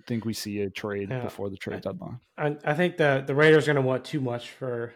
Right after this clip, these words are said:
Speaker 2: uh, Davante Adams for any team to really go in on him. I know the Ravens aren't big on big trades.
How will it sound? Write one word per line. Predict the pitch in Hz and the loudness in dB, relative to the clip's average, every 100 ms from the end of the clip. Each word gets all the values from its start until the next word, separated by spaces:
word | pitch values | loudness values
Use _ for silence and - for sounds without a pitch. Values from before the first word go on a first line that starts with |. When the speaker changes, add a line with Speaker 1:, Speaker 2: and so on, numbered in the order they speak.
| - | -10
Speaker 2:
uh, | 135 120 117 | -6 -4 -6
Davante | 120 120 117 120 | -4 -4 -2 -2
Adams | 117 120 113 - | -2 -2 -6 -4
for | 127 | -2
any | 120 113 | -2 -2
team | 123 117 | -2 -2
to | 117 | -2
really | 120 113 117 - _ - | -2 -2 -6 -10 _ -6
go | 117 117 | -4 -4
in | 117 | -4
on | 113 117 | -4 -4
him. | |
I | 123 | 0
know | 147 135 | 2 2
the | 127 - - - - - | 2 -4 -20 -20 -20 -4
Ravens | 139 147 151 143 | 4 6 6 6
aren't | 143 139 | 4 4
big | 139 139 | 4 4
on | 135 135 131 127 _ _ - _ | 4 4 2 -2 _ _ -20 _
big | 151 139 | 0 2
trades. | - 139 143 143 135 - | 4 6 6 4 -4 -12